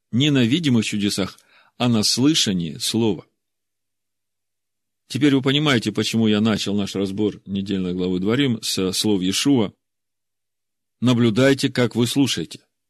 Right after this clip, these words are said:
Потому что можно слушать и не послушаться,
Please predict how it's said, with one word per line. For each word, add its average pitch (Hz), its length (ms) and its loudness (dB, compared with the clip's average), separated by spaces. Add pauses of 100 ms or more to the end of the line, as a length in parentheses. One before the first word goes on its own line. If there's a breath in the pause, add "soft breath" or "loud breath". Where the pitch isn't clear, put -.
(1120)
Потому 165 380 2
что 165 180 0
можно 160 560 0 (240)
слушать 185 720 0 (1080)
и 156 80 4
не 175 120 6
послушаться, 143 760 -2